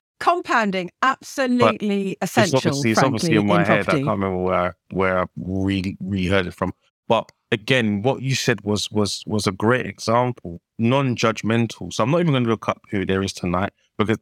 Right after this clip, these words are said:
Speaker 2: then I don't have any preconceived. Sometimes I think, "Oh, I've seen them before, I'm not gonna go."
Speaker 1: Oh, yeah, that's, that's a classic, isn't it? "Oh, God, I've seen
Speaker 2: All
Speaker 1: them
Speaker 2: it takes
Speaker 1: talk."
Speaker 2: is for you to sit next to someone you've never sat next to before, or, or to hear.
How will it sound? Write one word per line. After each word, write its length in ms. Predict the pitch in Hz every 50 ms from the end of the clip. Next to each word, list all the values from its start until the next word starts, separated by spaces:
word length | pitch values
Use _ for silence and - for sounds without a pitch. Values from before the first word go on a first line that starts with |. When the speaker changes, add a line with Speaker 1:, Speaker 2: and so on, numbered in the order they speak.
| _
Speaker 2:
then 260 | - 117 117 110 110 - -
I 100 | - 113
don't 220 | 101 110 107 - -
have 160 | 113 110 101
any 180 | 104 101 98
preconceived. 1120 | 95 - - - 120 113 101 - - 110 101 98 - - - 113 107 104 101 98 101 - - _ _ _
Sometimes 360 | - - 147 147 - 139 131 117
I 60 | 117
think, 180 | - 143 -
"Oh, 60 | - 123
I've 120 | 120 -
seen 200 | - - 165 160
them 100 | 131 104
before, 340 | 98 98 - - 139 135 117
I'm 80 | 110
not 120 | 107 101 -
gonna 140 | 92 90 87
go." 260 | - 120 110 90 - _ -
Speaker 1:
Oh, 120 | 311 339 311
yeah, 120 | 311 320
that's, 220 | 302 339 349 - -
that's 220 | 330 381 330 -
a 40 | 302
classic, 420 | - - 370 359 - - 202 -
isn't 200 | 247 262 - 226
it? 60 | 190 165
"Oh, 380 | - 269 285 285 262 214 190 175
God, 340 | 143 196 185 180 175 170 190
I've 120 | 190 190
seen 120 | - 285 302
Speaker 2:
All 60 | 240
Speaker 1:
them 100 | 196 170 170
Speaker 2:
it 60 | 160
takes 140 | - 156 143 180 165
Speaker 1:
talk." 60 | 165 123
Speaker 2:
is 100 | 113 -
for 120 | - -
you 120 | 117 123 120
to 160 | - - -
sit 320 | - - - - - - -
next 220 | 131 117 - -
to 60 | -
someone 520 | 117 - - 120 117 113 113 113 113 113 110 _ _ _
you've 140 | - 110 104
never 200 | 107 117 110 101
sat 200 | 98 - 113 -
next 160 | - - - -
to 100 | - 110
before, 460 | - - - - - 123 131 135 131 - _ _ _ _ _ _ _
or, 460 | - 117 117 110 107 104 101 101 98 _ _ _ _ _ _ _ _ _ _ -
or 120 | 113 110
to 180 | - - - 110
hear. 680 | 92 - - - 135 135 127 123 123 120 113 107 107